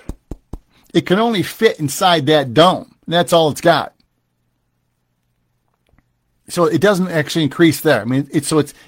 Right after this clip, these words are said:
it's actually locked into actually full capacity size and sheer volume.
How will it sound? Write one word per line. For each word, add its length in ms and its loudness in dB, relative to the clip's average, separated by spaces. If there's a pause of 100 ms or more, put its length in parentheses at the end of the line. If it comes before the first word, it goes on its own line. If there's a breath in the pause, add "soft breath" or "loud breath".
it's 140 -6
actually 360 0
locked 420 -2
into 580 -4 (640)
actually 300 -2
full 300 -2
capacity 500 -4
size 560 -2 (200)
and 60 -4
sheer 240 -2
volume. 560 0